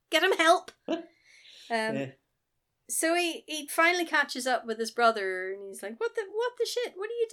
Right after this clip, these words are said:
Speaker 1: doing?" And he goes, um, "Oh, I saw a Jawa in the bushes," <laughs> or something to that effect. And the brother,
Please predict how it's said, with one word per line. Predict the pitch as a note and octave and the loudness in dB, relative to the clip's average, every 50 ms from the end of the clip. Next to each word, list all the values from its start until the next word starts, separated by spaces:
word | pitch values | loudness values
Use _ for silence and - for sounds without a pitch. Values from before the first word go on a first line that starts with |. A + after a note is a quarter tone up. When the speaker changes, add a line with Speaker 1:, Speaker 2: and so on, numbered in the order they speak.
| A#4 A#4+ A4+ | 0 0 0
Speaker 1:
doing?" | D#4 B3 G#3+ F#3 - - | -2 -4 -8 -12 -14 -14
And | - F#3 G3 | -12 -10 -10
he | G3+ F#3+ | -10 -8
goes, | - G3+ G3 G3 G#3 G3+ - | -8 -6 -6 -6 -6 -6 -6
um, | G#3 G3 F#3+ F#3+ - _ _ _ _ _ _ - | -6 -6 -6 -8 -12 _ _ _ _ _ _ 6
"Oh, | B4 D5+ D#5+ C#5+ | 12 12 12 12
I | - | 12
saw | - C5 B4+ | 10 8 8
a | A#4+ - A4+ | 8 10 12
Jawa | C#5 D#5 C#5+ C5+ C5 B4 | 12 12 12 12 12 12
in | A#4+ A4+ | 10 8
the | A4+ A4+ C5+ B4 - - G#4 F#4 E4 - - - - E4+ D#4 - F#4 F#4+ - - G#4+ - - | 10 10 10 10 10 6 4 4 2 0 -4 -4 -4 -8 2 4 4 4 6 6 4 4 4
bushes," | G4+ G4 - - - | 0 0 0 -6 -18
<laughs> | - - - - - | -20 -20 -12 -4 -2
or | G3+ G3 F#3+ - | 0 0 -2 -2
something | - - C4 A#3+ G#3+ F#3+ | 0 2 2 2 2 0
to | G3 | 0
that | G3+ F#3+ G3+ G#3+ | 2 2 2 0
effect. | A3 - C4 A3+ G#3+ C4 - - | 0 0 2 2 2 0 0 -4
And | A3 G3+ G3+ | -4 -4 -4
the | G#3+ | 0
brother, | A3 A3 A3 A3+ A3+ G3 F#3 F#3+ | 2 4 4 4 4 2 0 -2